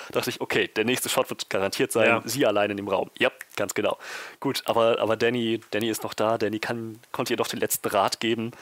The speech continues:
Speaker 1: so, „Mach, mach's nicht, wie ich es mein Leben lang gemacht hab und wie ich's dir am Anfang sogar noch geraten
Speaker 2: Ja.
Speaker 1: hab. Versteck dein Shining nicht, nutz es.“
Speaker 2: Ja, definitiv. Ähm, ich weiß, also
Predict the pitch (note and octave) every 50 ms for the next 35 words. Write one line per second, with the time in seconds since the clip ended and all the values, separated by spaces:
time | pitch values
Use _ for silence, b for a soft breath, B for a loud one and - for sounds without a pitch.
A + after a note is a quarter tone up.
0 | B B B - - A2 A2 G2 - - A#2 A2+ - - - - - _ _ A#2+
1 | A#2 - - C#3 C#3 - - - C3 B2 A#2+ - - - - - - B B B
2 | B B B - - - A#2 A2+ G#2+ A#2+ A#2 A2 G#2+ G#2 A#2 C3+ C3 B2 G2 G2+
3 | G#2 - - C#3 - B2 A#2 - C#3 D3 - - B2 G#2+ F#2+ G#2 C3 C3+ - C#3
4 | A#2+ A2+ A2 G#2 A2+ A2+ - - A2 G2+ G2+ A2 C3 A#2 A2+ G#2 - G2 - -
5 | B B B B B B - A2+ - - C3 - - A#2 G2 G2+ - B2+ B2 A#2
6 | G2+ F#2 E2+ E2 - - A2 G#2+ - - G2 - - B B B B B B B
7 | B B B B _ _ _ B B B B B B B B B _ _ _ A2+
8 | A#2 A#2 A#2 A#2+ - - A#2+ A2 G2+ - - A#2+ A#2 - - _ _ _ - G2+
9 | F#2 F#2 F#2 F#2+ G2+ _ _ _ _ _ _ _ _ _ _ _ _ _ _ _
10 | _ _ _ _ _ _ _ _ - D#3+ - - F3+ F#3+ F#3 - - - - -
11 | D3+ C3+ C#3+ D#3 D3+ D3+